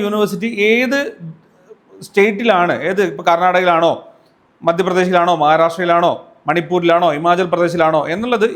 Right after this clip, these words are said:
ഇവിടെ നമുക്ക് കാണാൻ സാധിക്കും. അവിടെ ക്ലിക്ക് ചെയ്ത് കഴിഞ്ഞാൽ നിങ്ങൾ പറഞ്ഞിരിക്കുന്ന യൂണിവേഴ്സിറ്റി അവിടെ വരുന്നുണ്ടോ എന്നുള്ളതും നിങ്ങൾക്ക് കാണാൻ സാധിക്കും. അവിടെ അതിൻ്റെ വെബ്സൈറ്റ് അഡ്രസ്സ്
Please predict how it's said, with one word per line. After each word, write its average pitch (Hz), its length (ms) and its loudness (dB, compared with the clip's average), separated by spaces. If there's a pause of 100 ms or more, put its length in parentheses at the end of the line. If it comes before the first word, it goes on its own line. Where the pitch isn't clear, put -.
ഇവിടെ 214 260 2
നമുക്ക് 185 260 -4
കാണാൻ 214 260 2
സാധിക്കും. 123 260 -6 (560)
അവിടെ 254 260 2
ക്ലിക്ക് 226 220 -6
ചെയ്ത് 226 200 2
കഴിഞ്ഞാൽ 165 300 2 (280)
നിങ്ങൾ 233 320 0 (1200)
പറഞ്ഞിരിക്കുന്ന 196 580 0
യൂണിവേഴ്സിറ്റി 180 460 -2
അവിടെ 170 200 2
വരുന്നുണ്ടോ 160 460 0 (100)
എന്നുള്ളതും 147 380 -6 (640)
നിങ്ങൾക്ക് 196 320 0
കാണാൻ 226 260 2
സാധിക്കും. 143 260 -4 (120)
അവിടെ 226 200 2 (100)
അതിൻ്റെ 175 240 0 (140)
വെബ്സൈറ്റ് 185 460 0
അഡ്രസ്സ് 180 380 -4